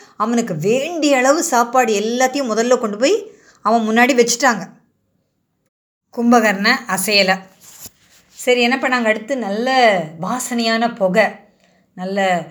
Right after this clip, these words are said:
சாம்பிராணி, சந்தனம் அதெல்லாம் போட்டு நல்ல புகை போட்டு அவன் மேல சந்தனம் எல்லாம் பூசி வாசனைக்கு எழுந்துப்பானான்னு பார்த்தாங்க. ம்ஹும்,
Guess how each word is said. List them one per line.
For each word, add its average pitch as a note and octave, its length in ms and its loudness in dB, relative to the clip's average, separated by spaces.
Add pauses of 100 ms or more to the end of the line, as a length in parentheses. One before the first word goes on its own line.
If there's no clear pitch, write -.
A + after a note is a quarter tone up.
(120)
சாம்பிராணி, F#3 760 0
சந்தனம் G3 560 -2
அதெல்லாம் F#3 460 0
போட்டு G3+ 280 -8
நல்ல A3 320 -2
புகை G3 280 0
போட்டு G3+ 340 -2
அவன் G3+ 140 -2
மேல G3+ 360 0 (200)
சந்தனம் G3+ 440 0
எல்லாம் G3+ 360 -2
பூசி B3+ 560 -6 (260)
வாசனைக்கு D4 500 2
எழுந்துப்பானான்னு F#3+ 600 -4
பார்த்தாங்க. E3+ 380 -8 (600)
ம்ஹும், F#3+ 480 -2